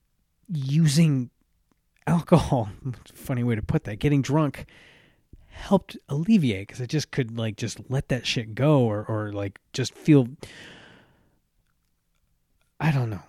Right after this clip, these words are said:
like, it just filled whatever rage hole was in there, whatever fucking emptiness was in me, right? And I'd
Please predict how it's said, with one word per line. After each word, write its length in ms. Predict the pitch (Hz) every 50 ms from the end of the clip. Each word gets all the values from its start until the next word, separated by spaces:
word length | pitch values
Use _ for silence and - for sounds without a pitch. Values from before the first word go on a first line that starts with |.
| _ -
like, 160 | 123 117 -
it 100 | 127 123
just 260 | - - 131 113 - -
filled 560 | - - - - - 135 123 113 101 104 104 - _
whatever 480 | - 117 113 117 117 113 117 107 104
rage 400 | 98 95 98 107 107 104 98 -
hole 200 | - - 101 98
was 180 | 95 101 95 92
in 100 | 101 98
there, 120 | 95 95
whatever 320 | 95 101 107 107 101 - 101
fucking 380 | - - 113 107 - 110 107 - -
emptiness 480 | - 113 110 - - 113 104 98 - -
was 160 | 110 104 110
in 140 | 107 101 95
me, 240 | 98 98 104 110 - - - -
right? 180 | 110 110 113 -
And 120 | - 110 107
I'd 140 | 107 101